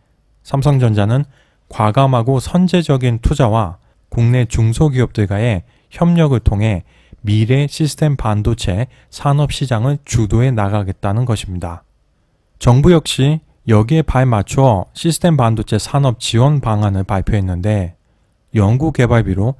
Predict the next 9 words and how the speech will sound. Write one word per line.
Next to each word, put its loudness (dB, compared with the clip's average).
십 -4
년간 2
일 0
조 2
원을 2
투자한다고 0
합니다. -2
원래 4
과기정통부와 0